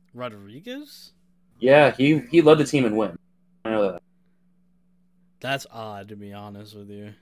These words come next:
Speaker 2: Yeah, no, it was totally out of nowhere, but, like, he was, like, our one reliable pitcher last year. I'm pretty sure he went, like,
Speaker 1: Um,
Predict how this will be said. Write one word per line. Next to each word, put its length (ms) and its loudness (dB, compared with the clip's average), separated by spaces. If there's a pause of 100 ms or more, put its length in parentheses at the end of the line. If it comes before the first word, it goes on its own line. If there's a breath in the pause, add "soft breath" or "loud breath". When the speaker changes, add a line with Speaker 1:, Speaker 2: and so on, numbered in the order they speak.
(720)
Speaker 2:
Yeah, 220 10
no, 140 10
it 60 12
was 160 8
totally 300 6
out 80 6
of 60 2
nowhere, 300 4
but, 120 0
like, 340 0
he 120 -4
was, 120 -4
like, 140 -2
our 120 6
one 220 2
reliable 380 6
pitcher 300 -4
last 280 -8
year. 320 -8 (2000 soft breath)
I'm 80 -6
pretty 180 6
sure 160 4
he 60 2
went, 20 -2
like, 120 2
Speaker 1:
Um, 220 -6